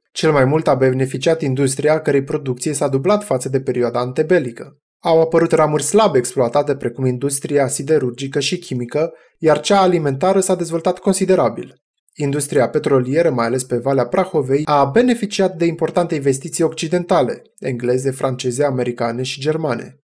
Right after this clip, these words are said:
Cu toate acestea, agricultura a rămas ocupația aproape șaptezeci la sută dintre români, deci am putea afirma că țara a rămas agrară. Totodată însă, creșterea valorii pieței interne și dezvoltarea unor clase sociale a creat tensiuni care se vor exacerba odată cu apropierea celui de-al doilea război mondial.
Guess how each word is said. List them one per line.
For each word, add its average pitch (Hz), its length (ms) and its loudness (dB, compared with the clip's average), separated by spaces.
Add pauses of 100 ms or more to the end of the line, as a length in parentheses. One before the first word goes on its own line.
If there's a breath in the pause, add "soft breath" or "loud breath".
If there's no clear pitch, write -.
(280)
Cu - 120 -4
toate 277 200 2
acestea, 208 340 4
agricultura 175 560 0
a 160 60 4
rămas 147 280 2
ocupația 151 640 0
aproape 143 340 -2
șaptezeci 151 500 -4
la 131 120 -2
sută - 240 -4
dintre 135 300 -2
români, 170 440 0 (180)
deci 139 180 -2
am 139 140 4
putea 147 220 2
afirma 147 440 0
că 160 120 -4
țara 135 240 0
a 135 40 2
rămas 135 340 -2
agrară. 165 600 0 (240)
Totodată 135 560 2
însă, 131 300 2
creșterea 160 420 0
valorii 127 460 2
pieței 165 360 0
interne 151 400 -2
și 160 160 -6
dezvoltarea 131 460 0
unor 135 240 0
clase 151 320 -2
sociale 165 440 0
a 156 60 2
creat 165 380 0
tensiuni 185 500 0
care 147 180 -2
se 139 120 -2
vor 139 260 -2
exacerba 156 580 -2
odată 127 420 0
cu 131 160 -6
apropierea 127 580 0
celui 127 280 -4
de-al 123 180 -2
doilea 120 260 -2
război 120 320 -6
mondial. 120 520 -4